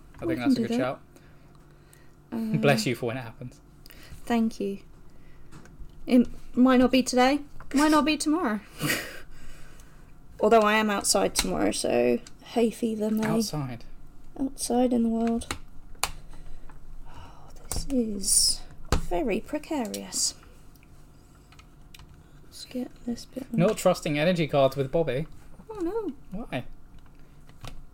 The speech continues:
Speaker 1: Too much energy.
Speaker 2: Booyah. Right, we got that, we got that. Oh, man. Turn it round again. Okay, so we hide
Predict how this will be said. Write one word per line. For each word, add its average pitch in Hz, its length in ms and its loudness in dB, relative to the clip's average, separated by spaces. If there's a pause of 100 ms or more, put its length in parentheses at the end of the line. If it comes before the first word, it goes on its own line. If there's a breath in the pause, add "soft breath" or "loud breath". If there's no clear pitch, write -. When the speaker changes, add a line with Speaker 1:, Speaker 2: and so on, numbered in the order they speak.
(120)
Speaker 1:
Too 151 100 0
much 135 160 0
energy. 131 280 -2 (2000 loud breath)
Speaker 2:
Booyah. 294 840 2 (1500 loud breath)
Right, 220 300 -4
we 226 60 -6
got 240 240 -4
that, 240 240 -4
we 247 60 -4
got 247 160 -6
that. 233 260 -4 (260)
Oh, 240 360 0 (420 loud breath)
man. - 100 -16 (800 loud breath)
Turn 240 240 4
it 311 80 4
round 277 280 6
again. 175 480 -2 (1300 loud breath)
Okay, 226 420 -4
so - 180 0
we 330 160 6
hide 403 460 -2